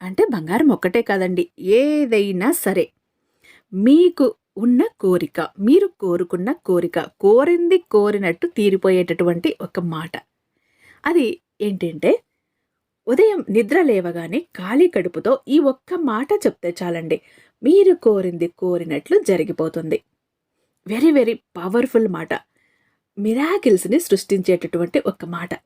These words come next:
సింపుల్ మాట, కానీ శక్తివంతమైన మాట. దేన్నైనా సాధించి మీ చెంతకు తీసుకువచ్చే ఒక మాట. మరి ఈ మాట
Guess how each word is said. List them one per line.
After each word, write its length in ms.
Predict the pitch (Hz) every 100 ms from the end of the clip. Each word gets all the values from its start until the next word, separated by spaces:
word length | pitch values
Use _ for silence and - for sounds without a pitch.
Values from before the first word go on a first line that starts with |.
| -
సింపుల్ 600 | - 294 370 392 339 208
మాట, 260 | 180 170 180 - - _ -
కానీ 240 | - 302 285 -
శక్తివంతమైన 920 | - 180 - 220 202 170 - 170 220 311
మాట. 240 | 156 151 175 _ _ _ _ _ _
దేన్నైనా 600 | 180 226 339 403 220 190 349
సాధించి 600 | - 180 175 175 185 180 381 _ _ _ _ _ _ -
మీ 140 | 247 330 311 -
చెంతకు 400 | 262 381 403 285
తీసుకువచ్చే 680 | 214 202 - 180 175 269 466 _ _ _ _ 190
ఒక 180 | 190 220 - _ _ -
మాట. 260 | 180 175 - - _ _ _ _ _ _ _ _ _ _ _ _ _ _ _ _ _
మరి 240 | 277 349 262 302 _ _ _ _ _ _ _ _ _ _ _ _ _ _ _ _ _
ఈ 120 | 233 330 381
మాట 260 | 277 320